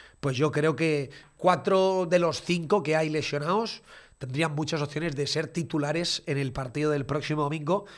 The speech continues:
más allá de que Nico no lo podría ser porque tiene una cláusula del miedo que el Barça impidió que en partidos de Liga pudiera jugar contra el Barça. En Copa, si el Valencia se hubiera ju-,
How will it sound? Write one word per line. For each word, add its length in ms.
más 220
allá 80
de 100
que 300
Nico 340
no 100
lo 100
podría 320
ser 380
porque 240
tiene 140
una 120
cláusula 300
del 120
miedo 200
que 80
el 60
Barça 240
impidió 500
que 100
en 140
partidos 520
de 120
Liga 500
pudiera 320
jugar 240
contra 220
el 40
Barça. 380
En 140
Copa, 280
si 60
el 40
Valencia 200
se 80
hubiera 200
ju-, 260